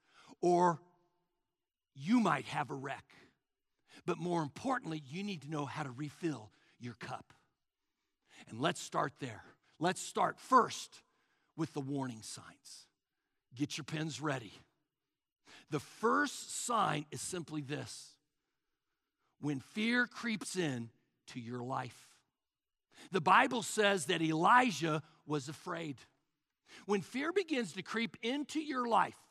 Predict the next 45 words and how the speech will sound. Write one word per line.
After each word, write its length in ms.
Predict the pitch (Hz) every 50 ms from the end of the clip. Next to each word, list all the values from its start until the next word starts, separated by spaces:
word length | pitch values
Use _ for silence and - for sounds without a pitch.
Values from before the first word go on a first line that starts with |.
| _ - - -
and 160 | 180 190 185
you're 200 | 214 269 311 330
beginning 480 | 294 277 277 240 202 285 285 302 302 214
to 100 | 254 233
be 140 | 220 262
consumed 480 | 226 - 240 226 - - 226 202 180 143
with 240 | 151 170 202 196 -
whatever 480 | 180 208 202 208 226 269 311 381 453
fear 300 | 339 - - 269 269 247
it 100 | 240 233
might 200 | 220 214 208 208
be, 180 | 175 185 165 175
it 80 | 190 185
may 160 | 170 165 151
be 100 | 135 139
financial 640 | 117 - 151 135 127 135 156 220 247 185 - 277 220
fear, 220 | - 269 254 247
it 60 | 220
may 120 | 175 170 160
be 140 | 135 147
a 60 | 135 120
physical 440 | - 233 247 226 208 233 - -
fear, 240 | 190 - 254 247 202 - - - - 214
it 100 | 220 208
may 160 | 185 170 170
be 160 | 143 165 160
a 60 | 156
vocational 500 | 143 160 151 143 - - 226 233 170 190
fear. 140 | 160 220 202
Folks, 280 | - - 254 208 - 247
it 80 | 240
really 180 | 233 247 240 220
doesn't 300 | 175 202 185 131 151 123
matter. 300 | 143 135 131 131 110 - - _ _ _ _ _ _ _ _ _ _ _ _ - - - -
When 160 | - 180 180 160
fear 300 | - - 277 302 320 320
begins 360 | 339 302 277 294 277 226 156
to 60 | 180
tre-, 280 | 160 - - 208 208 214 190
uh, 60 | 170 156 160 170 160 160 _ -
creep 280 | - - 277 277 -
into 240 | 269 247 233 165 202
your 160 | 208 226 220
life, 260 | 214 214 196 - 170 - - - - - _ _
you 540 | - 120 131 190 226 247 254 262 269 254